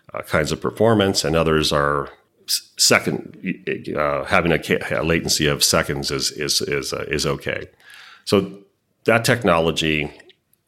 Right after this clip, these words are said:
that has been built in all these different lines of business, we've taken representatives and actually the creators of that technology, we've brought them together. And so what we're doing is we're, is we're taking the best of what we know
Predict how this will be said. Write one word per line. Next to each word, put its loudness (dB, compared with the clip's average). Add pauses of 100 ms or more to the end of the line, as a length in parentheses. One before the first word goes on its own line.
(300)
that 0
has 0
been 2
built 2
in 2
all 4
these -2
different -4
lines 0
of -12
business, 2
we've -2
taken 0
representatives 0
and -6 (180)
actually 2
the -10
creators 2
of -2
that -6
technology, -4
we've -6
brought 2
them -2
together. -4 (560)
And 2
so 4
what 4
we're 4
doing 4
is 2
we're, 2 (200)
is 0
we're 0
taking 0
the 0
best 0
of -2
what 0
we -4
know 0